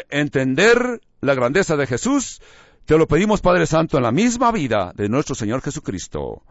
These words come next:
Amén. Amén, amén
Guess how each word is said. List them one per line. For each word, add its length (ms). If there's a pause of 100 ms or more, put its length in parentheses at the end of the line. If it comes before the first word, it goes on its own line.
(360)
Amén. 760 (3000)
Amén, 640 (720)
amén 680